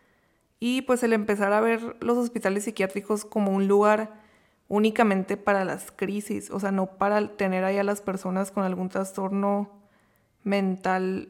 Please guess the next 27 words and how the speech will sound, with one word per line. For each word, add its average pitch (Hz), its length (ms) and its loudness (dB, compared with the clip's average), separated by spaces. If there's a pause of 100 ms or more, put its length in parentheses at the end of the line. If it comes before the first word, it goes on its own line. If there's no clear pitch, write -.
o 208 100 -2
sea, 214 100 -2
como 208 200 -2
si 196 120 -4
fuera, 202 640 2
"Ahí 196 160 -2
te 233 160 -2
dejo 262 720 -2 (280)
y 190 80 -2
ahí 175 100 -2
te - 180 -8
quedas 233 460 0 (300)
y 196 80 -4
ahí 170 100 -4
te 208 140 -2
abandono", 208 680 -2 (840)
y 208 200 -2
tratar 196 440 2
de 208 140 2
como 214 220 2
excluirlos 196 640 -2
de 214 80 2
la 202 100 -2
sociedad, 196 500 -2
sino 190 240 0
que 190 120 -4
se 185 400 -6